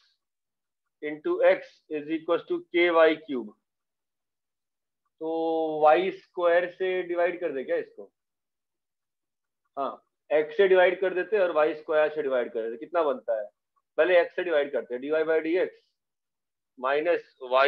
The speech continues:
by x is equals to k y cube by x।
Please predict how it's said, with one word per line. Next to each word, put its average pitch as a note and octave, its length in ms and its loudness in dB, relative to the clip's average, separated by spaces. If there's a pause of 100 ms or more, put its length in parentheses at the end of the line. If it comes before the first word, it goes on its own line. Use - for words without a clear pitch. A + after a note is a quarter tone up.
by D#3+ 200 4 (140)
x D#3 240 -2 (120)
is C#3+ 260 -14
equals D#3 340 0 (120)
to F3 100 -2 (720)
k D3+ 180 -2
y D#3 200 4 (120)
cube E3 320 -8
by D3+ 160 4 (140)
x। A#2 120 -8